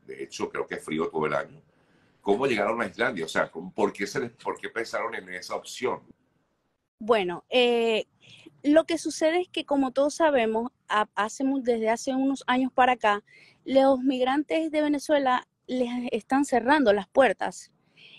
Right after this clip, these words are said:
Speaker 2: Y ellos están, como quien dice, atravesando fronteras. A medida de que nos cierran puertas en lo que es más cercano, vamos llegando más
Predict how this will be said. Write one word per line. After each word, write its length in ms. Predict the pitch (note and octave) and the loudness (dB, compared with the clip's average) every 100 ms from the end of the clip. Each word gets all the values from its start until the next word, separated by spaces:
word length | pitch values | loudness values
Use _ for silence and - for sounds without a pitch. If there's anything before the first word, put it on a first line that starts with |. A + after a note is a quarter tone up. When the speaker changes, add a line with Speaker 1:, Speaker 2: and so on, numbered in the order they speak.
| - | -4
Speaker 2:
Y 200 | C4 B3+ | 4 4
ellos 260 | C4 D#4 | 4 0
están, 320 | D#4+ - D#4 | -2 -2 -4
como 220 | D4 C#4 B3 | -2 -2 -2
quien 180 | A#3 | -4
dice, 180 | B3+ C4+ | -4 -2
atravesando 600 | B3+ A#3+ A#3 A3 C4+ C#4+ | 0 2 2 0 0 0
fronteras. 600 | C#4+ B3+ B3 C#4+ C4+ G3 G3 | 0 -2 -2 2 2 0 -2
A 60 | A#3 | -2
medida 380 | A3+ B3 B3 | -2 0 0
de 120 | A#3 A3 | 0 -2
que 120 | A#3+ B3 | -6 -6
nos 220 | A#3+ - | -10 -6
cierran 420 | C4+ C#4 D#4+ E4 | 0 2 4 4
puertas 500 | D#4+ D4+ D4+ D#4 - - | 4 4 2 -4 -4 -6
en 520 | A#3 A3+ A3 G#3+ G#3 | -4 -2 -2 -2 -2
lo 100 | G3+ | -4
que 160 | A3 | -4
es 60 | A#3 | -2
más 200 | C#4 D4 | 0 0
cercano, 560 | D#4+ D4+ C4+ A#3 B3+ - _ _ _ - | 2 2 2 0 0 -6 _ _ _ 2
vamos 300 | C4 C#4+ C#4+ | 4 4 4
llegando 400 | B3+ B3 C#4+ C4 | 2 2 0 0
más 280 | A#3 A#3 | -2 -2